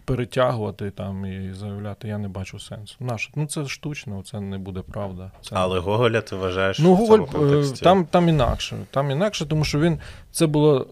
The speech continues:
Speaker 1: ну, данина часу, він, е, що, що, і він йшов, е, у світ, він розумів, що українською мовою він ні-, ніяк не,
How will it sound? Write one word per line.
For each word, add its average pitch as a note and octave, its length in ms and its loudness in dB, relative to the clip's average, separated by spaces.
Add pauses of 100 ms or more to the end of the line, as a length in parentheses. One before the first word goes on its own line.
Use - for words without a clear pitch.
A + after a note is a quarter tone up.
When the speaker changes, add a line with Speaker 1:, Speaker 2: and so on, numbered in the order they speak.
(160)
Speaker 1:
ну, A#2+ 320 -4
данина C#3 420 2
часу, C#3+ 600 -2 (280)
він, A2 480 -2
е, G#2 800 -4 (100)
що, - 240 -8 (180)
що, - 200 -12 (340)
і A#2+ 260 -2 (760)
він A2 240 -4
йшов, A#2 580 -2
е, G2+ 80 -2
у G#2 160 -8
світ, F#3 400 -6
він A#2+ 140 -2
розумів, B2+ 360 -2
що - 140 -6
українською A#2 540 -6
мовою A#2+ 380 -2
він G#2+ 240 -2
ні-, G#2 260 -4
ніяк G#2+ 520 -6
не, F#2+ 560 -6